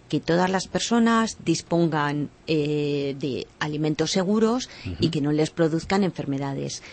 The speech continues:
Speaker 1: La seguridad alimentaria, apareció el término, eh,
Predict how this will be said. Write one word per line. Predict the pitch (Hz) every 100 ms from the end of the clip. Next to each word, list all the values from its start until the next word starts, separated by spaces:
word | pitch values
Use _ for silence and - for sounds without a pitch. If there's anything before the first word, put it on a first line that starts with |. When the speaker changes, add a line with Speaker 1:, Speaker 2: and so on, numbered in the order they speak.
| - - - -
Speaker 1:
La | -
seguridad | 151 160 160 156 180
alimentaria, | 208 220 208 196 208 208 190 185 190 -
apareció | 156 - 143 143 - 175 185 185 185
el | 180 170
término, | 185 185 170 165 165 160
eh, | 143 151 151 147 147